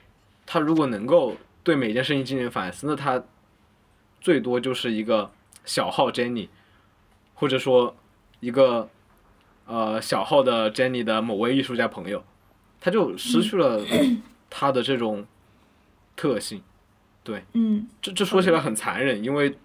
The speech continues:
Speaker 1: 对于阿黛尔本身来说，我们每个人肯定都知道，啊，说人啊，要懂得反思，对吧？这个，这个大家都会懂的。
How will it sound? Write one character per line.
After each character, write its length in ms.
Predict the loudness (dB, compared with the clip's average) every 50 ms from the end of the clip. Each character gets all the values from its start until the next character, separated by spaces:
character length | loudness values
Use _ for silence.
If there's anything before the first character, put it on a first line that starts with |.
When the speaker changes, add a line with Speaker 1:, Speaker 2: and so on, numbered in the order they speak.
| _ _
Speaker 1:
对 140 | 0 2 2
于 20 |
阿 140 | 2 2 2
黛 100 | 4 2
尔 80 | 2
本 180 | 2 0 -2 -4 -4
身 80 | -8
来 80 | -8 -6
说， 240 | -4 -4 -4 -4 -6 -8
我 60 | -8
们 80 | -6
每 160 | -4 -4 -4 -4
个 100 | -4 -4
人 80 | -4 -6
肯 100 | -8 -10
定 80 | -8 -8
都 80 | -8
知 140 | -6 -6 -6
道， 200 | -6 -6 -8 -10 _ _ -20 _ _ _ _ _ -12
啊， 200 | -10 -8 -8 -8 -8
说 360 | -6 -4 -2 0 0 0 -2
人 160 | -2 -4 -6
啊， 240 | -4 -6 -4 -4 -4
要 140 | -4 -4 -6
懂 160 | -6 -6 -8
得 80 | -8
反 240 | -8 -8 -8 -8 -10
思， 220 | -12 -12 -14 -12 -12
对 120 | -8 -8
吧？ 80 | -6 -6
这 120 | -4 -6
个， 100 | -6 -6
这 100 | -6 -8
个 80 | -8 -6
大 120 | -4 -2
家 80 | -2 -4
都 100 | -4 -6
会 140 | -6 -6
懂 180 | -8 -10 -12 -14
的。 100 | -14